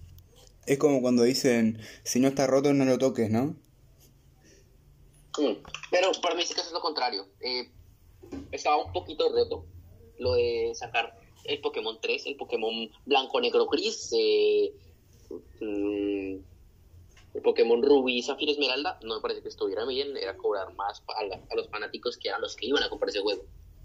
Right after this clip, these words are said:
Speaker 2: Me parece que el D L C es mejor. Si el D L C tiene una buena historia y vale la pena, no me parece mala idea.
Speaker 1: Claro, o sea, que sea un D L C decente, valga, <laughs> valga un poco la redundancia,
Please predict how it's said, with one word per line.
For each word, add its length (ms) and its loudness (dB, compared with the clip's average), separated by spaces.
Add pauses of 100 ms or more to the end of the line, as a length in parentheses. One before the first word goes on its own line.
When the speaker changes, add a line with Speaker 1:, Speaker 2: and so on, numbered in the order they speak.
Speaker 2:
Me 80 -4
parece 220 0
que 80 0
el 40 -2
D 60 2
L 120 -6
C 220 0
es 200 -8 (480)
mejor. 580 -4 (160)
Si 140 -8
el 140 -4
D 80 0
L 60 0
C 80 -4
tiene 100 -2
una 100 2
buena 160 2
historia 220 0
y 20 6
vale 140 2
la 100 -4
pena, 220 -4
no 240 -6
me 40 -4
parece 220 -2
mala 140 -6
idea. 140 -8 (1600)
Speaker 1:
Claro, 240 4
o 20 -2
sea, 220 4
que 140 0
sea 320 2
un 240 2
D 60 6
L 120 4
C 380 2 (640)
decente, 600 4
valga, 460 4
<laughs> 40 -4
valga 260 2
un 100 2
poco 220 4
la 120 4
redundancia, 640 2